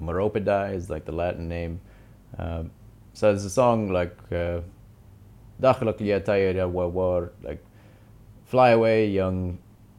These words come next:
bee eater bird," and, uh, like, "Fly to my relatives, ask them how they are," and give them news of me, basically. So it's this,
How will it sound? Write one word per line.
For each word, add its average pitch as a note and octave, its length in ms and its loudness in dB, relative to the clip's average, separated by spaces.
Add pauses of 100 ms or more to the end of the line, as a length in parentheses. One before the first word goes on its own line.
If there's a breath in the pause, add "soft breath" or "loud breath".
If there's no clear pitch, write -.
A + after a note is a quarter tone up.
(180)
bee A#2 140 0 (120)
eater F#2 140 -2
bird," F2 520 -2 (140)
and, E2+ 420 -8
uh, E2+ 280 -8 (640)
like, F2+ 180 -12
"Fly A#2+ 240 4
to G#2+ 120 -2
my G2 120 2
relatives, F#2 600 0
ask F2+ 280 -2
them E2+ 120 -8
how E2+ 140 -4
they E2+ 180 -2
are," E2 300 -2
and D#2 380 -10 (300)
give F#2 140 -4
them E2 180 -6
news E2 240 -8
of D#2 100 -10
me, E2 220 -8
basically. - 520 -12
So - 220 -18
it's - 120 -16
this, - 340 -14